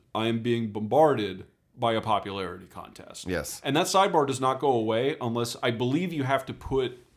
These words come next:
Speaker 1: a Twitch video in full screen before it disappears.
Speaker 2: Mm-hmm.
Speaker 1: Otherwise, they are begging you to just jump around.
Speaker 2: Yeah.
Speaker 1: Um, which is horrible. Like, that's a terrible way to interact with anything.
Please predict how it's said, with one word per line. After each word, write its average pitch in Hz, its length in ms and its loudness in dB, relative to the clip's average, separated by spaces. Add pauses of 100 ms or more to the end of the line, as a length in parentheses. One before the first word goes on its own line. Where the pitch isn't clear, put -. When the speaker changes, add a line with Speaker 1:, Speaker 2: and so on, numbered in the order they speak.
(360)
Speaker 1:
a 107 100 0
Twitch - 340 -4
video 110 380 2
in 110 220 -4
full 127 440 -4
screen 107 400 -2
before 90 300 -8
it 76 80 -10
disappears. - 760 -16
Speaker 2:
Mm-hmm. 95 280 -4
Speaker 1:
Otherwise, 143 480 4 (260)
they 127 180 2
are 131 100 4
begging 117 560 2
you 76 220 -16 (160)
to 120 80 -8
just 110 220 -4
jump 104 320 -2
around. 92 540 -8
Speaker 2:
Yeah. 80 240 -2 (380)
Speaker 1:
Um, 110 440 2 (180)
which 131 220 0
is 127 120 0
horrible. 139 580 0
Like, 113 180 -4
that's 127 180 -4
a 123 80 -8
terrible 120 520 2
way 104 140 0
to 101 100 0
interact 98 420 -6
with 101 100 -14
anything. 98 520 -10